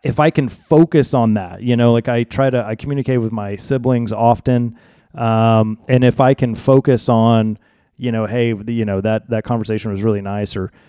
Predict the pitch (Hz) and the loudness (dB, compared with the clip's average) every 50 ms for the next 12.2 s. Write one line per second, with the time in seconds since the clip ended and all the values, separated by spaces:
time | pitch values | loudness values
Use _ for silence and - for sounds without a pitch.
0 | _ _ _ _ _ _ _ _ - 117 104 98 95 92 95 92 - - 123 117 | _ _ _ _ _ _ _ _ -10 -8 -8 -8 -8 -10 -12 -14 -10 -6 -4 -2
1 | 110 107 104 - _ _ - 131 123 120 - 127 117 113 110 110 101 - - - | -2 -2 -4 -6 _ _ -2 -2 -2 -2 -2 -2 -2 -2 -2 -4 -6 -8 -4 -2
2 | 113 110 113 117 113 107 110 95 95 90 - - 104 101 110 107 - - 131 123 | -2 0 0 0 0 0 0 -2 -2 -6 -8 -8 -10 -8 -8 -10 -2 0 2 2
3 | 127 135 135 143 147 143 - - 113 113 107 92 110 107 - - 107 104 110 113 | 4 2 2 0 -2 -6 -6 0 0 0 2 0 -2 -4 -6 -8 -8 -4 0 2
4 | 123 131 139 143 135 123 113 - 113 107 - - 110 104 110 117 120 117 - 139 | 4 4 6 6 6 4 2 2 0 -2 -2 -2 -4 -2 -2 -2 -4 -2 0 2
5 | 139 139 151 160 170 170 165 - _ _ _ _ _ _ _ - - 127 120 120 | 2 2 2 0 -2 -2 -4 -8 _ _ _ _ _ _ _ -8 -4 -2 0 0
6 | 117 113 113 113 113 - 120 113 117 135 147 165 151 127 135 120 - 113 117 117 | 2 0 0 -2 -4 -6 -8 -4 -2 -2 -2 -2 0 0 -2 -2 -2 -2 -2 -2
7 | 117 - - 123 117 107 - - - 113 117 117 113 110 104 104 101 98 - _ | -2 -2 -2 -2 -2 -2 -2 -2 0 4 6 6 8 8 6 6 4 2 -2 _
8 | _ _ _ _ _ _ _ _ _ _ _ - - - - _ _ _ _ _ | _ _ _ _ _ _ _ _ _ _ _ -20 -20 -20 -20 _ _ _ _ _
9 | _ - 120 120 117 131 120 110 - 123 107 95 - 107 95 - - 107 101 101 | _ -20 -18 -16 -10 -8 -8 -4 -4 -4 -4 -4 -4 -6 -6 -4 -6 -6 -6 -8
10 | 104 107 131 143 147 156 147 - - - 147 147 139 165 147 - 135 135 131 135 | -8 -10 -8 -6 -6 -6 -6 -8 -6 -4 -4 0 0 0 0 0 -2 0 2 2
11 | 135 143 139 - - - 131 123 120 117 - - - - 127 123 123 123 123 120 | 2 2 0 -2 -4 -4 -2 -2 -2 -2 -4 -8 -6 -2 2 4 6 6 8 8
12 | 117 117 113 110 | 8 8 6 4